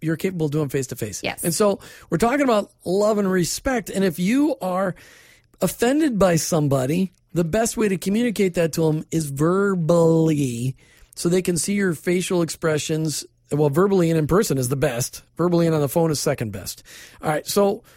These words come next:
Speaker 1: let's jump back to the marriage piece because
Speaker 2: Okay.
Speaker 1: it's important, but I wanna make sure I did that soapbox piece because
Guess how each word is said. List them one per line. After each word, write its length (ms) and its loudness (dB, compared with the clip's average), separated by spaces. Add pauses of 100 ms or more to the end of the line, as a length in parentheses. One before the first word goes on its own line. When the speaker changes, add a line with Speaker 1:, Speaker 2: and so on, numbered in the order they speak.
(160)
Speaker 1:
let's 120 -2
jump 200 0
back 220 2
to 80 -6
the 60 0
marriage 320 2
piece 360 -8 (120)
because 260 2
Speaker 2:
Okay. 40 2
Speaker 1:
it's 120 -4
important, 560 0 (240)
but 100 0
I 40 4
wanna 240 2
make 140 0
sure 140 0
I 80 2
did 220 -2
that 180 0
soapbox 480 -2
piece 200 -4
because 380 -4